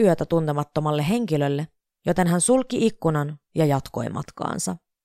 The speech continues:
Nikola onnistui näkemään miehen kasvot kokonaan,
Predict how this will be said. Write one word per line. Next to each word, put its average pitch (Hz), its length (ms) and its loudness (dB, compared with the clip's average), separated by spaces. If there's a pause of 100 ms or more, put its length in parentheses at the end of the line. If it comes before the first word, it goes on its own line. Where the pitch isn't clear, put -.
(1120)
Nikola 285 400 4
onnistui 240 520 2
näkemään 170 480 2
miehen 156 340 2
kasvot 147 480 -2
kokonaan, 151 680 0